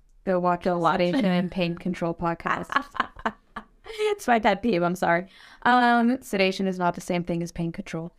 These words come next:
Speaker 2: It's not. So, you know, these different things, if you can make a change in practice on your unit and improve patient outcomes,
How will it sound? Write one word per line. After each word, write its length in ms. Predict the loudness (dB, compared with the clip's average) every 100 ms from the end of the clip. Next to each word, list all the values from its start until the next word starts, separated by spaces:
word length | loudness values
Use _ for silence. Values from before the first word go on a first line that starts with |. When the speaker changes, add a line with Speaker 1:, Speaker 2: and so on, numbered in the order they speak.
| -12
Speaker 2:
It's 160 | -4
not. 380 | 2 2 2 -6 _ _ _ -2
So, 500 | 2 4 2 0 0
you 80 | 2
know, 220 | 2 0 -6 -10 -2
these 280 | 0 2
different 360 | 0 0 0 0 _ 0
things, 440 | 2 4 2 0 -8 -12 -6 -4 -2
if 180 | -4 0
you 180 | 0 2
can 320 | 2 0 -2
make 340 | -2 0 0 0
a 60 |
change 520 | -4 -2 2 2 0 -2
in 140 | -4
practice 460 | 0 -2 0 -2 0
on 160 | 0
your 80 | 0
unit 360 | 0 2 0 2
and 140 | 0
improve 440 | 0 -2 -2 -2 0
patient 320 | -2 0 0
outcomes, 520 | -2 0 0 -2 -6